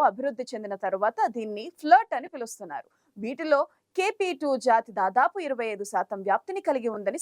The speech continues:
సమాచారం. ఇది వ్యక్తి నుంచి వ్యక్తికి త్వరగా వ్యాప్తి చెందే లక్షణాలున్నాయి. అయితే ఇది ఇంకా మన దేశంలో వ్యాప్తి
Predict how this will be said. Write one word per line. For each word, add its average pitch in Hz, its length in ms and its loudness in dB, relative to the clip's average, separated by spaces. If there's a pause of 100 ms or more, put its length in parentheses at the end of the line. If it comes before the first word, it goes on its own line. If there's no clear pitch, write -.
సమాచారం. 214 460 -2 (320)
ఇది 359 140 2 (160)
వ్యక్తి - 300 0
నుంచి 415 240 -2
వ్యక్తికి - 380 -2
త్వరగా 339 280 4 (100)
వ్యాప్తి 302 320 0
చెందే 349 260 -4
లక్షణాలున్నాయి. 311 640 -2 (300)
అయితే 415 300 -2 (220)
ఇది 269 200 -2 (100)
ఇంకా 269 300 2
మన 370 120 4 (120)
దేశంలో 311 360 2 (120)
వ్యాప్తి 247 260 0